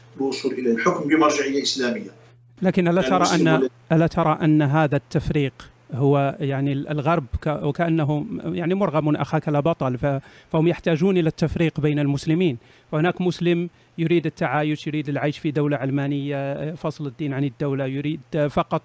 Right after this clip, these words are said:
Speaker 2: آه، آه، القيام بطقوسه الدينية، لكن ال-، المسلم الآخر يريد تطبيق الشريعة، يريد الإسلام سياسي، يريد أن ت-، يحكم شرع الله.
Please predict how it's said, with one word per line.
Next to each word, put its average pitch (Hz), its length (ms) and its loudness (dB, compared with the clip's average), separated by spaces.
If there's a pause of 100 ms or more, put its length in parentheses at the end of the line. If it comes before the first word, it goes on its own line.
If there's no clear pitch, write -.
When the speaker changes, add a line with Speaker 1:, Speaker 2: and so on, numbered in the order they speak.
(120)
Speaker 2:
آه، 147 200 -4 (460)
آه، 147 240 -8 (180)
القيام 165 420 0
بطقوسه 156 540 -2
الدينية، 151 600 4 (440)
لكن 180 380 0
ال-، 160 200 2
المسلم 170 440 0
الآخر 175 420 -2
يريد 247 260 -4
تطبيق 202 340 -6
الشريعة، 190 440 -4
يريد 170 420 -2
الإسلام 160 840 -2
سياسي، 156 520 -2
يريد 151 360 0
أن 147 140 -2
ت-، - 160 -4
يحكم 147 600 -2
شرع 147 260 -4
الله. 151 320 -2